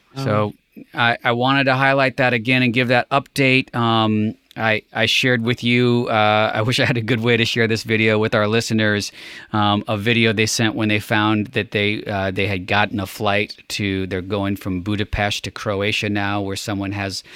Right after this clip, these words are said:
Speaker 1: a place for them to stay. And they <laughs> sent this video of them all dancing in this
Speaker 2: Mm.
Speaker 1: hotel room, um, doing these crazy fun dances and, uh, full of joy.
Speaker 2: Joy.
Speaker 1: And, and it's just really inspiring once again to see,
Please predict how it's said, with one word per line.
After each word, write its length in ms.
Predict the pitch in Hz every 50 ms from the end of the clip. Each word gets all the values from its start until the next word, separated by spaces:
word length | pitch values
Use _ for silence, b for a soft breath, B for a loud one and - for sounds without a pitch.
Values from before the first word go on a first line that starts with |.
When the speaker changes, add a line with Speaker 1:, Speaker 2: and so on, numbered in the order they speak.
| B B B B
Speaker 1:
a 60 | 104 -
place 260 | - 110 104 101 -
for 120 | - 110 95
them 160 | 101 98 98
to 80 | 98
stay. 460 | 92 - - - 104 95 98 95 87 - _ _ _ _ _ _ _ _ _ _ _ _ - _ -
And 100 | 117 113
they 100 | 113 113
<laughs> 0 |
sent 320 | - - - 143 123 - -
this 180 | 131 - -
video 400 | - - 131 120 117 107 117 117 113
of 120 | 110 104
them 160 | 120 113 107
all 180 | - 120 113 110
dancing 640 | 104 98 107 107 110 110 - - 117 107 104 101 - B B B B B B
in 160 | 113 107 107
this 160 | 110 104 -
Speaker 2:
Mm. 20 | -
Speaker 1:
hotel 480 | 123 - 160 156 113 107 104 107 107 107
room, 540 | 107 107 107 104 104 104 104 101 101 104 113
um, 400 | 113 110 104 101 98 98 98 95
doing 280 | 92 107 104 101 101 101
these 180 | 98 95 -
crazy 440 | - - 104 95 95 95 - 101 95
fun 280 | - - 104 101 98 98
dances 640 | 101 95 95 92 92 - - 95 92 90 87 -
and, 180 | 95 90 90 - B B B B B B B B B B B
uh, 120 | 104 98 95
full 340 | - - - 156 180 185
of 100 | 175 143
joy. 640 | 117 - 107 113 117 113 113 113 113 113 113 110 113 113 _ -
Speaker 2:
Joy. 280 | - - - 117 117 117
Speaker 1:
And, 600 | 117 113 113 110 110 107 107 107 107 104 107 -
and 280 | - 135 113 110 117 -
it's 200 | 127 120 113 - -
just 200 | - 127 110 117
really 360 | 117 123 139 139 143 143 135
inspiring 720 | 127 123 - - - - 120 117 117 113 113 113 110 107
once 220 | 107 110 110 - -
again 360 | 113 98 110 110 107 107 104 98
to 100 | - 107
see, 640 | - - - - 127 117 113 110 107 107 107 101